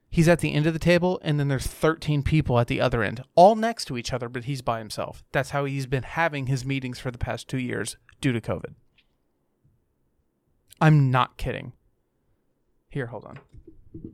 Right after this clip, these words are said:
All I'm saying is, it's like the, the longer,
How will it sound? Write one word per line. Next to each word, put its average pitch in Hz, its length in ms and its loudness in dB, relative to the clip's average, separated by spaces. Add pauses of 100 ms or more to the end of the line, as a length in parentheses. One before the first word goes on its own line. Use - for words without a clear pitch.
(2500)
All 196 140 8
I'm 214 100 4
saying 190 280 0
is, 196 180 -4
it's 165 260 -6
like 147 260 -2
the, 127 280 -2 (960)
the 156 180 4
longer, 156 640 2